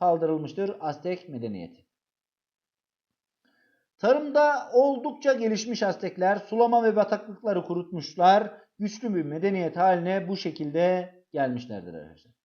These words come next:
Maya medeniyeti dediğimizde orta Amerika'nın Yucatan Yarımadası'nda önemli veya verimli topraklarda kurulmuşlar. Su kaynakları çevresinde kurulmuşlar. Arkadaşlar buralar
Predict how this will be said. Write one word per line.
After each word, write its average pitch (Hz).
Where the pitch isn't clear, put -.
Maya 285
medeniyeti 180
dediğimizde 139
orta 285
Amerika'nın 175
Yucatan 247
Yarımadası'nda 185
önemli 185
veya 156
verimli 160
topraklarda 175
kurulmuşlar. 185
Su 262
kaynakları 185
çevresinde 147
kurulmuşlar. 190
Arkadaşlar 185
buralar 180